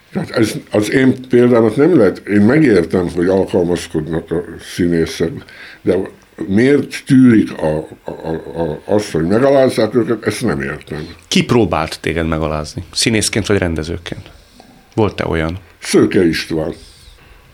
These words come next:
Speaker 2: Mit mondott?
Speaker 1: Lerúglak a színpadról.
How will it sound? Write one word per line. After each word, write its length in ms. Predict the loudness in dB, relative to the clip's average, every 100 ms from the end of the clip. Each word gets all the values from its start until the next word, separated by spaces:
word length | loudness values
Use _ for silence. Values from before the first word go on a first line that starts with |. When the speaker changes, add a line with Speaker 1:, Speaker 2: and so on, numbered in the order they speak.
| -4
Speaker 2:
Mit 200 | -2 -2
mondott? 480 | -6 -6 -10 -14 -20 -20 -20 -20 -20 -20 -20 -20 -20 -20 -12 0
Speaker 1:
Lerúglak 600 | 4 6 4 4 2 2
a 80 | 0
színpadról. 800 | 0 0 0 -2 0 -2 -2